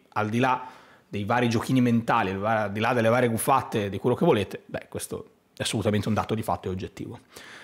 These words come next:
Spalletti credo che sia il migliore ad allenare e insegnare, l'ha fatto anche a Roma e a Milano.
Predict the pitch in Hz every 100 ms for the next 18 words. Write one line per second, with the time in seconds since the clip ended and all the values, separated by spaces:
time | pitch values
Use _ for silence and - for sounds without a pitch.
0 | - - - _ - - - 302 233 147
1 | - 190 240 254 - 226 208 175 - 202
2 | 190 202 269 180 170 170 208 175 156 -
3 | 139 131 110 113 - 254 139 185 185 139
4 | 147 220 156 107 101 101 104 101 104 104
5 | 110